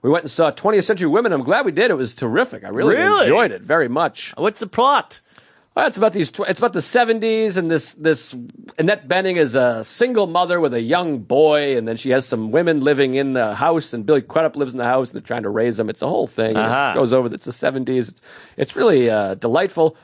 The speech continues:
Speaker 1: I also went and saw Lion at the Paris Cinema.
Speaker 2: You're not lying.
Speaker 1: Which is based on, uh,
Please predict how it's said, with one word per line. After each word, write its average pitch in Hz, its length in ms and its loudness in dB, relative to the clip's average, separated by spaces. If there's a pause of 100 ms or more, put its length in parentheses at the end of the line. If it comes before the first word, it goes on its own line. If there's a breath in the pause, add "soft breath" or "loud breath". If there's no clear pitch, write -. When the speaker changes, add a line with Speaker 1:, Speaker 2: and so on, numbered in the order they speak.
(140 soft breath)
Speaker 1:
I 131 120 0
also 220 260 0
went 160 200 0
and 135 100 -8
saw 156 640 2 (440)
Lion 151 920 0 (140)
at 127 100 -6
the 131 80 -4
Paris 202 480 -2
Cinema. 117 560 -2 (180)
Speaker 2:
You're 185 140 0
not 190 160 0
lying. 233 400 0 (220)
Speaker 1:
Which 156 240 2
is 139 140 2
based 208 500 0
on, 165 560 0
uh, 143 1120 0